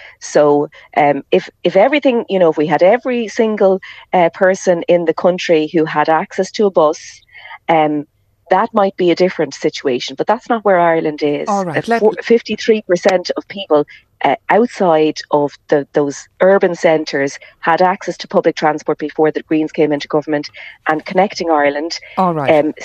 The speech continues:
Speaker 2: Let Mick
Speaker 1: aims
Speaker 2: Barry
Speaker 1: to
Speaker 2: come in on
Speaker 1: increase
Speaker 2: that
Speaker 1: that
Speaker 2: point,
Speaker 1: to
Speaker 2: though, in, in, in
Speaker 1: seventy percent.
Speaker 2: fairness. Mick Barry, so w-, in, in fact, the unnecessary trips would be people stopping walking and cycling and going on the bus instead, and that's not necessarily better.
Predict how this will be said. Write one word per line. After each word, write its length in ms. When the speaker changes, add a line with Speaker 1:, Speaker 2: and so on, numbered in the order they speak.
Speaker 2:
Let 160
Mick 100
Speaker 1:
aims 100
Speaker 2:
Barry 260
Speaker 1:
to 100
Speaker 2:
come 80
in 100
on 80
Speaker 1:
increase 120
Speaker 2:
that 120
Speaker 1:
that 80
Speaker 2:
point, 220
Speaker 1:
to 60
Speaker 2:
though, 80
in, 160
in, 160
in 200
Speaker 1:
seventy 0
percent. 40
Speaker 2:
fairness. 440
Mick 240
Barry, 320
so 240
w-, 240
in, 180
in 120
fact, 400
the 100
unnecessary 640
trips 400
would 120
be 220
people 260
stopping 640
walking 440
and 120
cycling 560
and 140
going 260
on 140
the 80
bus 260
instead, 460
and 100
that's 220
not 180
necessarily 640
better. 360